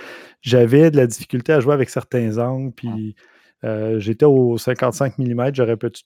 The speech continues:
peut-être pu faire le, le faire au trente-cinq, mais, euh, en tout cas,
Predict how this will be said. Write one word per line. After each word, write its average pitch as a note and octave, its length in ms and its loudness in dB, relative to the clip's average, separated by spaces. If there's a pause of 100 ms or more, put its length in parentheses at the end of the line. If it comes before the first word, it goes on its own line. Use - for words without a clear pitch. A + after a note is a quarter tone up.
(120)
peut-être A#2+ 300 -4
pu - 80 -20
faire B2 180 -2
le, B2 340 -6
le B2+ 100 -4
faire B2+ 200 0
au B2+ 80 -2
trente-cinq, B2+ 640 -6
mais, A2+ 200 -6
euh, G#2+ 220 -8 (920)
en B2+ 100 -2
tout B2 180 -10
cas, - 40 -12